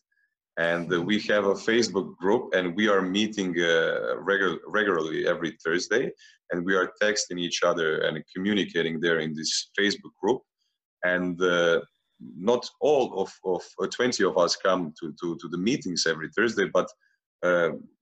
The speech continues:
e-, every Thursday there, there is around six or seven people, and, uh, we are tr-, trying to be, uh, committed to it and to,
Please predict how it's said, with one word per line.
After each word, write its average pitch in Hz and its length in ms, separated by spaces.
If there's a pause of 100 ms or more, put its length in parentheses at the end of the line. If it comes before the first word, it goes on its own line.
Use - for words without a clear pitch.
(160)
e-, 127 220
every 127 220
Thursday 110 460
there, 101 240
there 104 160
is 98 260
around 90 460
six - 320
or 90 80
seven 92 440
people, 98 340
and, 87 280
uh, 90 220 (520)
we 98 120
are 92 500
tr-, - 280
trying 101 280
to 90 120
be, 85 440
uh, 76 40 (120)
committed 95 380 (160)
to 92 120
it 90 260
and 80 360
to, 80 240